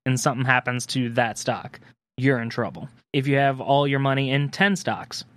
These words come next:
you're a lot better off. If you have all your money in five hundred stocks, you're probably looking better. But because all your money is still in stocks,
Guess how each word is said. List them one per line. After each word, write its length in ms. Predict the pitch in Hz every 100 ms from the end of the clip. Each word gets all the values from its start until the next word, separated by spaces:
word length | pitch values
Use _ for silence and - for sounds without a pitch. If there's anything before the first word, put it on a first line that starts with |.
| _ -
you're 140 | 123
a 60 | 117
lot 220 | 117 -
better 300 | 120 117 139
off. 340 | 135 143 - _ _ _
If 180 | 127 120
you 60 | 139
have 180 | 139 127
all 240 | 131 139
your 100 | 139
money 320 | 131 131 131 127
in 180 | 127
five 300 | 120 147 139
hundred 340 | - 214 156 117
stocks, 480 | - 107 196 - - _ _ _ -
you're 100 | 123
probably 340 | 143 127 127
looking 300 | 120 120 120
better. 340 | 120 113 127 - - _ _ _ _ _
But 320 | 175 185 147 - - _ -
because 380 | 127 - 175 165
all 180 | 156
your 140 | 143 135
money 260 | 143 143
is 80 | 120
still 220 | - 156
in 160 | 131 104
stocks, 720 | - - 175 165 143 - -